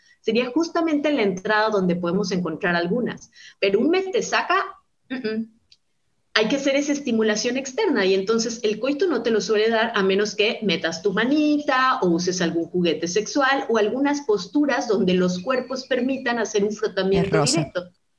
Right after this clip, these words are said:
Speaker 1: Claro, y entonces a la hora de masturbarte, yo lo que te invito es a que pongas la palma entera de tu mano sobre tu vulva y empieces nada más a dar un masaje circular ahí, a sentir en dónde se siente bien y que lo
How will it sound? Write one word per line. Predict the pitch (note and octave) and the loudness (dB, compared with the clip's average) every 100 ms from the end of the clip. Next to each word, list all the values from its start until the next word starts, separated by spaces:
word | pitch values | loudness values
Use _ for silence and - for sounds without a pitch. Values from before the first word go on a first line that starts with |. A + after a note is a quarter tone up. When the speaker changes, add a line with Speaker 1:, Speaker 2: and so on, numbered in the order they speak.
| _ _ | _ _
Speaker 1:
Claro, | B3 B3 F#3+ F3+ | 0 2 2 2
y | |
entonces | F#3+ F#3+ A#3+ A#3+ | 2 0 0 0
a | |
la | G#3+ A3+ | 2 2
hora | C4 | 0
de | |
masturbarte, | C4+ C4 B3+ B3 C#4 C4 C#4+ A#3 | 0 -4 -6 -2 -2 0 -4 -2
yo | G3+ | 0
lo | A3 A3+ | 0 0
que | A#3 | -2
te | B3 | -4
invito | A#3+ C4+ A#3 | -6 -4 -4
es | A3 | -4
a | G3+ | -4
que | F3 | -4
pongas | F3+ G#3 G3 G3 | -2 0 -2 -2
la | E3 F3+ | -6 0
palma | G#3 A#3+ B3+ | 0 0 -2
entera | B3+ B3+ B3+ | -2 -2 -2
de | B3 | -2
tu | A#3 B3+ | -4 -4
mano | C4+ A3 G#3+ | -2 0 -2
sobre | G3+ F3+ F3+ | -2 0 0
tu | F3+ | -2
vulva | B3 C4+ C4 F4+ - - - | -2 -2 -2 -2 -4 -16 -6
y | A#3 | -2
empieces | A#3 D4 E4 | 0 2 2
nada | D#4+ D4+ | 2 2
más | D4+ D4 D4 | 0 0 0
a | |
dar | C#4 | 0
un | C4 | -2
masaje | C4 B3 A#3 C4 | -4 -6 -6 -4
circular | A#3+ F#3+ G3 F#3+ F#3+ | -2 0 0 2 2
ahí, | E3+ D3 - - - _ _ | 0 -2 -4 -16 -20 _ _
a | G3+ | -4
sentir | A3 A#3 A3+ D4 E4 | 0 0 0 0 2
en | D#4+ | 2
dónde | D4 D4 D4 | 2 2 2
se | F4 G3 | 0 -2
siente | F#3 A3+ A3+ A3+ A#3 F#3+ | 0 0 2 0 -2 -2
bien | F3+ F#3 D#3+ - - | 2 2 2 -2 -6
y | F#3+ | -4
que | - | 0
lo | A3+ | 2